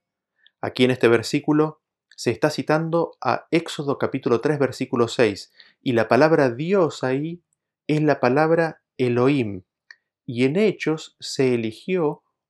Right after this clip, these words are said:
una palabra en griego en singular, la palabra teos. Y lo interesante es que unos versículos más adelante,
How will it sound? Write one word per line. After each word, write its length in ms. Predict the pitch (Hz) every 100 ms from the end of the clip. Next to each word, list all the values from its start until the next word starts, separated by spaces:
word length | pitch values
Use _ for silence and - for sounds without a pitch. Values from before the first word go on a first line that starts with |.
| _ -
una 300 | 147 160 147
palabra 560 | 127 127 117 117 -
en 300 | - 160 160
griego 580 | 143 180 185 143 160 156 -
en 200 | 147 135
singular, 720 | - 139 127 127 127 113 -
la 180 | 113 -
palabra 480 | 110 127 131 120 -
teos. 640 | 131 113 98 98 - - _ _ _ - _ _ _
Y 120 | - 123
lo 40 |
interesante 480 | 123 131 135 226 -
es 80 | -
que 80 |
unos 160 | 147 139
versículos 500 | 123 120 135 135 117
más 200 | 131 -
adelante, 680 | 113 123 123 101 113 135